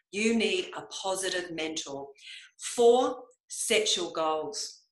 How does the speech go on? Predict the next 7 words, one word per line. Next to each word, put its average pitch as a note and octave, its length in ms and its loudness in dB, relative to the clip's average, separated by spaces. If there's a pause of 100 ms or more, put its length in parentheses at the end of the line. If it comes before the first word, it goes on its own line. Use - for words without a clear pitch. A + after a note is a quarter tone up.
(240)
and G3 140 -8
do B3 160 -2
them A#3 160 -6
properly. E3 580 -8 (480)
Don't A#3 220 0
just G#3 220 2
say, E3 360 2